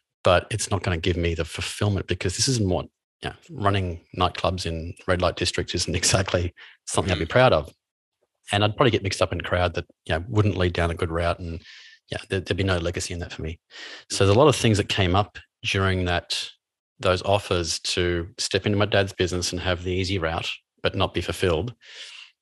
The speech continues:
Speaker 1: run a security company doing things that I wouldn't be so proud of. And I had this internal conflict going on. And this conflict was, you know, I need money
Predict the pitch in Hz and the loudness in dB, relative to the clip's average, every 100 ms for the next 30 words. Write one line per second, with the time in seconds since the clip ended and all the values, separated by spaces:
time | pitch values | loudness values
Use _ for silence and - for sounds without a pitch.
0 | _ - 110 104 - 135 143 117 95 101 | _ 0 2 2 4 4 6 4 2 2
1 | 92 90 87 95 92 87 85 95 92 85 | 2 0 0 -2 -2 -2 -2 -4 -6 -6
2 | - 76 - 92 - - - - _ _ | -6 -4 0 0 0 -4 -6 -12 _ _
3 | - 90 90 87 87 87 - - - _ | -4 2 4 2 0 -2 -4 -6 -20 _
4 | _ _ - 101 92 90 90 90 95 87 | _ _ -2 0 0 -2 -2 -2 -2 -4
5 | - 87 98 - 78 76 71 - _ _ | -4 -4 -4 -4 -4 -6 -10 -14 _ _
6 | - - - 117 101 95 92 87 85 85 | -8 -6 0 0 2 0 2 2 2 0
7 | - - 82 - 90 95 127 147 - 95 | -4 -6 -4 -2 0 0 0 -2 -6 -4
8 | 95 98 82 67 - | 0 2 0 -4 -10